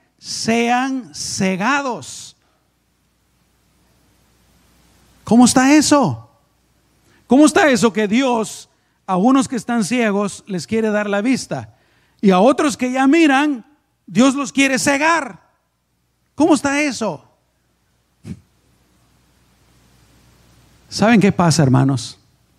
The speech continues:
Que hay gente en el mundo que creen que miran, pero no miran realmente. Hay gente,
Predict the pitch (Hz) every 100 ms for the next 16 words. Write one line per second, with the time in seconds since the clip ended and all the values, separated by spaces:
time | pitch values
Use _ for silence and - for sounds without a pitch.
0 | _ _ _ _ _ _ _ _ _ _
1 | - _ _ _ _ - 147 165 165 185
2 | 190 170 147 156 247 208 147 170 - _
3 | _ _ _ _ _ _ 143 147 139 -
4 | _ _ - 156 240 247 180 135 139 139
5 | 165 143 107 110 _ _ _ _ _ _
6 | _ _ _ _ 127 131 156 151 180 151
7 | 117 123 117 113 107 98 98 95 _ _
8 | _ _ _ _ _ _ _ _ _ _
9 | _ _ _ _ _ _ _ _ _ _
10 | _ _ _ _ _ _ _ _ 139 160
11 | 160 156 - 160 185 185 185 185